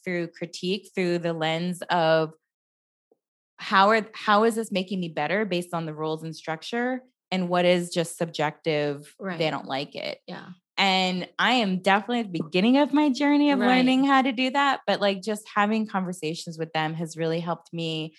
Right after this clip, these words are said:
Speaker 1: because that feeling and that fear has kept me
Speaker 2: Mm-hmm.
Speaker 1: from sharing my own art
Speaker 2: Yeah.
Speaker 1: and my own story.
Speaker 2: Right.
Speaker 1: Like, I'm a writer, and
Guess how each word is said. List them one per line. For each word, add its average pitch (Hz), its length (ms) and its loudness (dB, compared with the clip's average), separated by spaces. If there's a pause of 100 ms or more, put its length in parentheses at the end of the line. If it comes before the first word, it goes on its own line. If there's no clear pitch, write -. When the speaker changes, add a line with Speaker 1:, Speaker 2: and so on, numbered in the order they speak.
Speaker 1:
because 233 400 2
that 196 400 0
feeling 247 680 -2
and 190 180 -2
that - 180 -2
fear 220 360 -2
has 185 180 -6
kept 190 340 -4
me 254 320 -2
Speaker 2:
Mm-hmm. 185 380 -6
Speaker 1:
from 214 140 -2
sharing 214 480 -2
my 175 240 -4
own 156 240 -8
art - 280 -10 (280)
Speaker 2:
Yeah. 165 180 -10 (100)
Speaker 1:
and 185 160 0
my 180 240 2
own 151 140 -2
story. - 320 -8
Speaker 2:
Right. 190 80 -4
Speaker 1:
Like, 165 220 -6 (260)
I'm 208 180 2
a 208 40 2
writer, 247 600 0 (520)
and 190 580 4